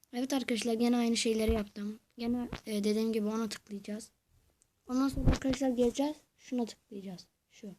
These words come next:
yuvarlak için aldığımı. Ona tıklayacağız şimdi. Mesela tıkladım. Şimdi sizin videolarınızı gösterecek. Oraya hangi videoyu koymak istiyorsanız koyun.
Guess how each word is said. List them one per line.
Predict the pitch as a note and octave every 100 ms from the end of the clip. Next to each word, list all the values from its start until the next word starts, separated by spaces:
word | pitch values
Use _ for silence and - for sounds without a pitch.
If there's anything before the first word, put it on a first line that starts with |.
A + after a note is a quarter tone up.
| _ A#3
yuvarlak | G#3 G3 G3+ G3
için | - G#3
aldığımı. | F#3+ F#3 F#3 F#3+ G#3 - _ - _ - - -
Ona | B3 B3+
tıklayacağız | - B3+ A3+ G#3 G#3
şimdi. | - G#3+ G3+ G3+ - _ - _ _ _ _ _ _ _ _ _ _ _ _
Mesela | A#3 - A3 G#3+
tıkladım. | A#3+ C#4 A#3 G#3+ B3+ C#4 _ _ _ _ _ -
Şimdi | C4 C4
sizin | B3 B3+ C4+
videolarınızı | B3 B3+ B3 A#3+ A#3+
gösterecek. | A#3 G#3+ A3+ G#3 A3+ - A#4+
Oraya | A#3 A#3+ A3
hangi | B3 A#3+ A3+
videoyu | A3 G#3+ G#3
koymak | A3+ G#3+ A3+
istiyorsanız | - - A#3 A3 A#3 B3
koyun. | - G3+